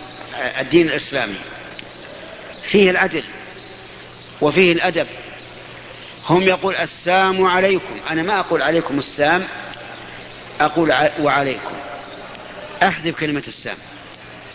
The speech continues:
كراهية لذكرها، لأن المسلم هادئ لا يريد،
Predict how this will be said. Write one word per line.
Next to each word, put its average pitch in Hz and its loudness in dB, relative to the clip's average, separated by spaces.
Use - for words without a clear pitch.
كراهية 180 4
لذكرها، 165 -4
لأن 170 4
المسلم 175 2
هادئ 147 2
لا 165 4
يريد، 180 6